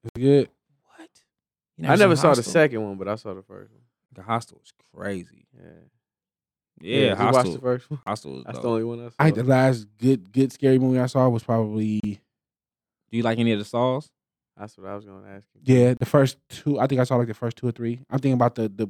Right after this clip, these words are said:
Speaker 1: the what's the prequel though?
Speaker 3: Sing.
Speaker 1: No.
Speaker 3: Pre-Saw.
Speaker 2: Jigsaw?
Speaker 1: Not Jigsaw. The Collector.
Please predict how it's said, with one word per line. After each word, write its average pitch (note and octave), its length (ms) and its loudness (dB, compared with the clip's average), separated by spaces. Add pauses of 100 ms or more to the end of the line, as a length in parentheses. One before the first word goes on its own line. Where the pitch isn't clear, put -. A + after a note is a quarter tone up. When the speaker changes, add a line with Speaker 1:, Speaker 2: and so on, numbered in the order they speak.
(160)
Speaker 1:
the F#2+ 120 -16 (160)
what's C3+ 160 -2
the A#2 80 -8
prequel B2 380 -2
though? - 180 -20 (840)
Speaker 3:
Sing. B2+ 460 2 (460)
Speaker 1:
No. G2 300 -4 (340)
Speaker 3:
Pre-Saw. C3 580 4 (920)
Speaker 2:
Jigsaw? - 240 -14
Speaker 1:
Not B2 120 4
Jigsaw. G#2 480 2 (720)
The G#2+ 80 -10
Collector. G#2 480 -6